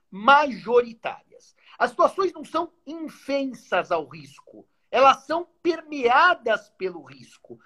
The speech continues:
Mas nessa hipótese, não é porque há esse risco que eu vou tirar o direito de divórcio antes da citação. Como, aliás, já houve uma decisão que eu recebi essa semana. Antes da citação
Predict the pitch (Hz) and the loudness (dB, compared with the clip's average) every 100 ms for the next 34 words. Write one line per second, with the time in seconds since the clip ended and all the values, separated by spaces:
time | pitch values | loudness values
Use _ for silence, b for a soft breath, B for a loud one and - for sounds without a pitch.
0 | b - 269 196 240 233 214 208 254 254 | b 2 4 4 0 -2 -4 4 6 4
1 | - 156 127 _ _ 226 240 277 277 233 | -2 -20 -20 _ _ -6 0 0 -2 -10
2 | 233 240 247 240 226 180 220 254 - - | -2 0 0 -2 -8 -14 -10 -12 -12 -14
3 | 285 _ _ 247 226 240 269 302 202 185 | -16 _ _ 2 2 0 0 6 6 6
4 | 202 _ _ - 226 - 233 202 208 - | 2 _ _ -14 -12 -12 -10 -8 -10 -14
5 | 208 196 190 233 151 175 175 - 190 - | -18 -16 -10 -6 4 6 4 0 -16 -16
6 | - _ 208 220 214 196 180 202 - 226 | -20 _ -2 -2 -4 -8 -2 -2 -2 -6
7 | 143 - _ 269 294 226 247 - _ _ | -6 -10 _ -2 0 0 -4 -6 _ _
8 | 180 233 226 214 208 202 208 196 226 - | -2 0 0 -4 -10 -10 -12 -10 -10 -12
9 | 202 185 185 - 202 180 170 196 - _ | -12 -12 -12 -8 -4 -2 -2 -6 -10 _
10 | _ - 269 277 - 240 - 220 190 190 | _ 2 2 0 -8 -10 -10 -12 -10 -12